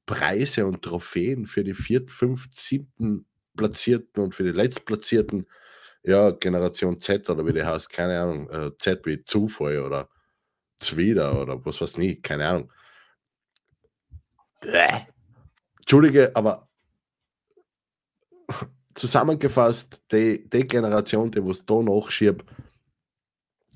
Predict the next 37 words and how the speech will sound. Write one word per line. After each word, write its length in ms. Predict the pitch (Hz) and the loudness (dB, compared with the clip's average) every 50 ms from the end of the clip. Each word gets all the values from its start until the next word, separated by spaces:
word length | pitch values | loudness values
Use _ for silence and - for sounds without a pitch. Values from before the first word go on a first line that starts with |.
| _ _ - | _ _ -6
der 100 | - 90 | -6 -4
Großteil 600 | - - 85 90 101 117 110 - - 101 95 90 | -4 -2 2 4 4 4 4 2 0 0 0 0
bitte, 320 | 85 - 95 90 - - 87 82 | 0 -2 -4 -2 -2 -2 -2 -2
es 140 | 76 - | -2 -6
gibt 340 | - - 76 - - - - | -10 -12 -12 -12 -14 -12 -4
Ausnahmen, 680 | - 92 104 107 101 - 104 98 95 95 92 90 85 _ - | 0 0 0 0 0 0 -2 -2 0 -2 -4 -4 -8 _ -14
okay, 460 | - 67 - - 104 104 98 95 - _ _ - - - - - _ - | -16 -12 -6 -2 0 0 0 -2 -6 _ _ -20 -20 -20 -20 -20 _ -6
aber 160 | - 95 95 | -4 -2 -2
der 100 | 95 90 | -2 -2
Großteil 500 | - - 87 107 113 110 - 107 95 92 | -2 2 2 2 2 2 0 -2 -2 -2
davon 220 | 95 - - 95 | -4 -6 -4 -4
und 140 | 92 101 104 | -4 -4 -4
vor 160 | - 117 87 | -4 -2 0
allem, 360 | 98 107 113 117 120 107 - _ _ _ _ _ _ _ _ _ _ _ _ _ _ _ _ _ _ _ _ _ - | 2 2 2 0 -2 -4 -8 _ _ _ _ _ _ _ _ _ _ _ _ _ _ _ _ _ _ _ _ _ -12
wie 560 | 92 95 92 120 151 170 190 202 196 190 - - | -10 -4 0 0 2 2 2 2 0 -2 -6 -6
diese 440 | - 147 151 165 165 - 143 131 | -4 -2 -2 -2 -2 -2 -2 -2
Generation 840 | 131 117 117 107 110 101 98 101 101 - - 127 123 135 139 127 - - | -2 -2 -2 0 0 0 -2 -2 -2 0 2 2 4 2 2 -2 -4 -4
in 260 | - 120 120 120 117 | -2 -2 -2 -2 0
den 280 | - 110 104 101 101 101 | 0 2 2 2 0 0
Medien 680 | 104 104 107 113 139 139 131 127 113 110 110 110 107 | 0 2 2 2 0 0 0 0 0 0 -2 -2 -2
dargestellt 960 | 107 104 76 90 104 107 - 104 - - - - 87 80 78 76 - - 78 76 | -2 -2 -2 -2 -6 -6 -6 -6 -6 -6 -6 -4 -4 -4 -6 -8 -10 -10 -8 -4
wird, 380 | 87 87 76 71 - - 73 | -2 -2 -2 -4 -8 -10 -6
wie 160 | 85 107 117 | -4 -2 -2
sie 240 | 107 - - 104 104 | -2 -4 -2 -4 -4
zu 180 | - - - 92 | -4 -4 -8 -6
sein 340 | - - 80 85 92 92 69 | -4 -4 -4 -4 -4 -4 -4
hat 280 | 76 76 76 - - - | -6 -6 -8 -8 -14 -16
und 220 | - 82 78 - | -14 -14 -10 -4
was 180 | - 98 107 104 | -2 -2 -2 -2
sie 100 | - 90 | -2 -4
nicht 200 | 87 90 95 95 | -4 -4 -4 -4
alles 220 | 80 87 87 - | -4 -6 -6 -6
kann 300 | - - - - - 135 | -8 -8 -6 -6 -6 -6
und 100 | 135 - | -8 -10
bla, 160 | - - 82 87 | -8 -6 -4 -4
bla, 120 | 78 69 | -4 -6
bla. 280 | - 71 71 73 - | -6 -6 -8 -8 -8